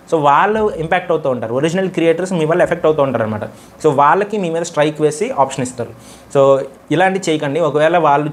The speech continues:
చేసినా సరే, strike వేయకపోయినా, వేసినా సరే, YouTube అనేది reused content ఇస్తుంది అనమాట. వాళ్ళకి తెలిసినా తెలియకపోయినా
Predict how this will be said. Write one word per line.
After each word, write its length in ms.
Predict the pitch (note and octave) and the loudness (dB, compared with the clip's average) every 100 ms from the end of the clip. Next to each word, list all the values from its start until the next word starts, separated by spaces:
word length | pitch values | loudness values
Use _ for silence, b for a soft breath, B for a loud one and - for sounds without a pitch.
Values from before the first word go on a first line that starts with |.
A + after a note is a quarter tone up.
| C#3+ | -2
చేసినా 280 | D3 E3 D#3+ | -2 -2 -4
సరే, 300 | D3+ F#3+ E3+ | -4 -4 -2
strike 300 | C3+ C#3 C#3 | 0 0 2
వేయకపోయినా, 500 | C3+ C#3+ C#3+ D3 D#3+ | 0 0 -2 0 0
వేసినా 340 | C3 C3+ C#3+ | 0 0 -2
సరే, 220 | C3+ C3 - B B - | 0 -2 -4 B B 0
YouTube 260 | D3+ D#3+ D3+ | 2 2 2
అనేది 200 | D3+ F3+ | 2 2
reused 320 | D3+ D#3 D3+ | 2 0 0
content 280 | D#3 D3 D3+ | -2 0 -4
ఇస్తుంది 220 | - D3+ | -4 -4
అనమాట. 280 | B2 A2 C#3 | -4 -4 -2
వాళ్ళకి 280 | C3 B2+ B2+ | 0 0 -2
తెలిసినా 260 | B2+ C#3+ | -2 -2
తెలియకపోయినా 520 | C3+ B2+ B2 B2 C3 | 0 0 0 -2 -4